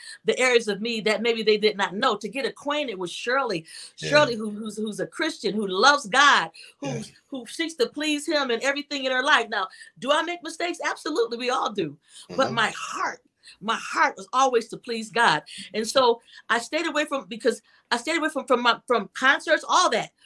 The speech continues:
Speaker 1: for, like, seven years. And I have gospel albums. I, I started doing gospel recordings, okay?
Speaker 2: Yes.
Speaker 1: And so, um, I remember right around the time when, when Kelly Price did As We Lay, is, is, is, is when I was making that, that transition. I remember telling her, I said,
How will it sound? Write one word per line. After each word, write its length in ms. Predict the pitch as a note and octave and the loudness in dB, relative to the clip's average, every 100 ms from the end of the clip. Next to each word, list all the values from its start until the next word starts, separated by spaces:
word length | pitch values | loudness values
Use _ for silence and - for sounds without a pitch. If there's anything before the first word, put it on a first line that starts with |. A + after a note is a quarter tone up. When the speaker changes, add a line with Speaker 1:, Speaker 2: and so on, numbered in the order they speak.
| _ | _
Speaker 1:
for, 60 | A#3 | -6
like, 140 | D4 | -4
seven 280 | - D4+ D4 | 0 -2 -2
years. 200 | D4+ B3 | -4 -2
And 100 | A#3 | 0
I 60 | B3 | 0
have 260 | A#3 F#3 | 0 -2
gospel 320 | C#4 F#4 - A3+ | 0 0 0 -4
albums. 440 | F3 D#3 C#3 C#3 | -2 -2 -6 -4
I, 120 | G3+ G3 | -4 -4
I 60 | |
started 260 | G#3+ A#3 G#3+ | -4 -2 -2
doing 220 | G3 A3+ | -2 -2
gospel 320 | B3 E4 C4+ | 0 0 -2
recordings, 500 | F#3+ F3 E3 D3+ E3 | -10 -8 -10 -10 -14
okay? 160 | F3+ F#3+ | -14 4
Speaker 2:
Yes. 560 | - - - - - - | 6 6 2 -6 -16 -4
Speaker 1:
And 180 | A#3+ A#3+ | 0 0
so, 380 | A3+ - B3+ A#3 - - _ | 0 0 2 2 -2 -20 _
um, 460 | A#3 A#3+ A3 G#3 A3 _ _ _ _ - | 2 4 2 -4 -10 _ _ _ _ -2
I 140 | C4+ | 0
remember 680 | D#4 D4 C#4 C4+ B3+ A#3+ A#3 - _ _ _ | 0 -4 -8 -8 -4 -4 -4 -8 _ _ _
right 220 | E3 E4 | -4 -2
around 200 | F#4+ F4+ | 0 -2
the 80 | D4+ | -4
time 280 | E4 D4+ C#4 | -4 -4 -2
when, 140 | A3+ G3 | -4 -6
when 120 | F#3+ | -12
Kelly 320 | - E4 C4 | -6 -6 -6
Price 280 | - D#4+ C#4+ | -2 -2 -2
did 220 | F#3+ F3+ F3+ | -4 -4 -4
As 240 | E3 D3+ | -6 -6
We 100 | D#3 | -4
Lay, 320 | D3+ D3 D#3 - - - | -2 -2 -2 -8 -16 -8
is, 120 | F3+ G3 | -4 0
is, 140 | E3+ - | -2 0
is, 140 | F#3+ E3+ | -2 0
is 200 | G3 E3 | 0 6
when 140 | A#3 | 8
I 100 | C4 | 8
was 140 | B3 | 6
making 260 | A3 C4+ A#3+ | 4 4 6
that, 280 | A#3 A3+ A3 - | 6 6 4 -2
that 240 | F#3 G#3 | 0 2
transition. 600 | G#3+ A#3+ G#3 G#3+ G#3+ C#3 - - - - G3+ | 0 -2 0 0 -2 -6 -14 -20 -20 -2 2
I 80 | |
remember 240 | A#3+ B3+ G#3+ | 2 2 -6
telling 340 | G#3+ C#4 B3+ | -2 -2 -2
her, 120 | B3 | -2
I 80 | G3+ | -2
said, 280 | G3 F#3 E3 | -2 -6 -8